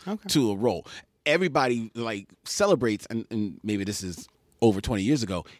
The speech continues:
Speaker 2: Heat, the movie that he did with Al
Speaker 1: Oh.
Speaker 2: Pacino. Al
Speaker 1: Yeah.
Speaker 2: Pacino. He's a beast in that movie. He is the coolest thing walking in
Speaker 1: Mm-hmm.
Speaker 2: that movie. And as much as I'm a fan of Al Pacino,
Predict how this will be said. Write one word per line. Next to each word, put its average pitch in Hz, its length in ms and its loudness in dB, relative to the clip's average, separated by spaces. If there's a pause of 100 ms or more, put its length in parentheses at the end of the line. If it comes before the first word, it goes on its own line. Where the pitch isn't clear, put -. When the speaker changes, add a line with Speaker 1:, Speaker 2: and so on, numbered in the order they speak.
Speaker 2:
Heat, - 380 -2 (320)
the 120 80 -4
movie 120 240 0
that 120 140 2
he 123 60 0
did 180 220 2
with - 140 2
Al 127 200 2
Speaker 1:
Oh. 123 40 -4
Speaker 2:
Pacino. 196 380 2 (580)
Al 131 140 2
Speaker 1:
Yeah. 170 60 -2
Speaker 2:
Pacino. 214 300 2 (320)
He's 285 260 0
a 294 60 0 (540)
beast - 440 2 (120)
in 160 120 0
that 143 120 2
movie. 143 180 0
He 247 80 0
is 233 140 0
the 247 120 0 (160)
coolest 254 540 2
thing 220 500 0
walking 139 680 2
in 185 80 -2
Speaker 1:
Mm-hmm. 135 140 4
Speaker 2:
that 120 140 2
movie. 120 300 2 (120)
And 156 100 0
as 160 100 2
much 240 180 2
as 190 120 -4
I'm 175 180 2
a - 20 -4
fan 151 240 2
of 131 140 2
Al 139 160 2
Pacino, 139 480 2